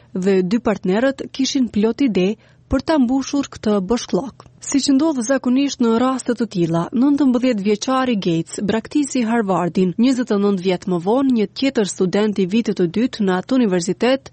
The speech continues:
Mark Zuckerberg, do të bënte të njëjtën gjë. Dhe së bashku me Allen themeloi kompaninë e quajtur Microsoft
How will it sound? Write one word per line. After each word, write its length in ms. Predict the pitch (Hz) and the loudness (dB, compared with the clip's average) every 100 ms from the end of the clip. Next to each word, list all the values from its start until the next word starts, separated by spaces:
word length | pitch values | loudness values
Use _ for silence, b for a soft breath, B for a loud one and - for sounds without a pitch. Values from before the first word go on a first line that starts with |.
| b | b
Mark 340 | 190 226 254 - | 0 2 0 -2
Zuckerberg, 640 | 254 208 175 196 262 262 - | -2 0 0 2 2 0 -4
do 140 | 220 | -2
të 100 | 269 226 | -2 0
bënte 300 | 190 190 240 | 0 0 -2
të 180 | - 214 | 0 2
njëjtën 380 | 180 175 226 226 | 2 2 2 2
gjë. 160 | 196 208 - | 0 -4 -8
Dhe 220 | 202 240 | -4 -2
së 160 | 233 240 | -2 -2
bashku 340 | 294 311 - | -2 -2 0
me 160 | 240 220 | 0 0
Allen 420 | - 196 240 294 277 | 0 -2 0 0 0
themeloi 560 | - 277 240 214 262 | 0 0 2 2 0
kompaninë 580 | 262 269 277 240 214 220 | 0 0 0 0 0 0
e 40 | 233 | -2
quajtur 400 | - 190 185 214 - | 0 0 2 -2 -2
Microsoft 800 | 196 208 226 - 254 - 180 - | -2 0 -2 -2 -2 -2 -4 -6